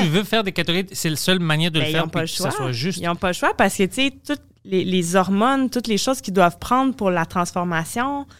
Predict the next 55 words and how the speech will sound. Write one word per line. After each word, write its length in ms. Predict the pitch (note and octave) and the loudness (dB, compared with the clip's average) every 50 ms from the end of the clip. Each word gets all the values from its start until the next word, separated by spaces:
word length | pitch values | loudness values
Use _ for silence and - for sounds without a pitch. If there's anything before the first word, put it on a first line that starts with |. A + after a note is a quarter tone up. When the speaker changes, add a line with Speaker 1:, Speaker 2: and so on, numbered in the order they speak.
| _ _ _ _ _ _ _ _ | _ _ _ _ _ _ _ _
Speaker 2:
selon 360 | - - - F3+ D#3+ D#3+ D#3+ D#3+ | -20 -10 -6 -4 -4 -2 -2 0
moi, 240 | E3 F#3+ A3 A#3+ | 2 2 2 2
ça 160 | A3+ - F3 D#3 | 2 0 0 2
devient 500 | D#3+ D#3+ D#3 E3+ F#3+ G3 G#3 G#3+ G#3 F#3+ | 2 2 2 2 2 2 4 2 2 0
du 260 | E3 D#3+ D#3 F3 D#3+ | -2 -4 -4 -4 -2
doping 480 | D#3 E3 D#3 D#3 - G#3+ A3+ A#3 A3 G3 | 0 0 0 0 0 0 0 2 2 2
à 20 | |
un 40 | F3 | 2
moment 280 | E3+ D#3+ D#3+ D#3+ D#3 D#3+ | 0 0 0 0 0 0
donné, 340 | D#3+ D3+ D#3+ F3 G3 G#3 | -2 -2 -2 0 -2 -2
veut, 120 | F#3 F3 E3 | -2 -2 -4
veut 160 | D#3+ E3 D#3+ | -2 -4 -4
pas, 220 | D3 - - D#4+ F#4+ | -4 -4 -4 -4 -4
là. 140 | E4+ D#4 D#4+ D#4+ | -4 -6 -6 -8
Speaker 1:
Mais 60 | C#3+ | -8
Speaker 2:
Tu 80 | - A3 | -8 -6
sais, 40 | G#3 | -4
Speaker 1:
puis 100 | E3 D3+ | -2 0
Speaker 2:
c'est, 80 | E3 | 2
Speaker 1:
imagine 340 | D#3 D#3 D#3+ D#3+ D3 E3+ G#3+ G#3 | 4 4 4 4 4 4 2 2
Speaker 2:
c'est 40 | |
considéré 360 | F3 E3+ - - E3+ D#3+ G3 A3+ | 0 -2 -4 -6 -4 -4 -4 -2
comme 180 | A3+ A3 F#3+ F3 | -2 -2 0 0
du 120 | E3 E3+ | -2 -2
doping, 440 | D#3+ D#3+ D#3 - - C#4+ E4 B3 G#3 | -2 -4 -4 -4 -8 -8 -8 -8 -10
tu 80 | - | -12
sais. 60 | - B3 | -12 -8
Speaker 1:
Poseidon, 340 | D#3+ D3 - E3+ F#3 A#3+ A#3 | -6 -2 0 0 2 2 4
lui, 100 | G#3 G#3 G3 | 4 4 4
il 40 | |
fait 120 | - - F3+ | 4 2 2
de 80 | D#3 | 2
la 80 | C#3+ C3+ | 0 0
boxe. 220 | B2 C#3 C#3 C#3 | 0 -2 -2 0
Ben, 80 | D3 C#3 | 2 0
il 100 | C#3 B2 | 0 0
faisait 240 | - D3 C3+ C#3+ D3+ | -2 -4 -4 -2 -2
de 40 | C#3 | -2
la 60 | C3 | -2
boxe, 220 | B2+ - - - | -2 -4 -4 -4
il 40 | C3+ | -4
a 20 | |
arrêté 240 | B2 B2 B2 A#2 C#3+ | -4 -4 -4 -4 -4
maintenant, 200 | C3 B2+ C#3 E3 | -4 -2 -2 0
mais 80 | E3 C#3+ | 0 0
Speaker 2:
Ah, 40 | C#3 | 2
Speaker 1:
quand 60 | E3 F3 | 2 2
il 80 | F#3 | 4
Speaker 2:
j'ai 60 | F#3+ | 2
Speaker 1:
était 60 | F3+ D3+ | 2 2
Speaker 2:
vu 60 | - E3 | 2 2
Speaker 1:
jeune 80 | G3 | 2
Speaker 2:
des 100 | G#3+ G3 | 2 2
vidéos, 440 | F3+ F3+ E3 E3 F3 E3+ F#3 A#3 B3+ | 0 -4 -4 -2 0 0 0 0 0
là. 180 | A3+ F3+ D#3+ | -2 -2 0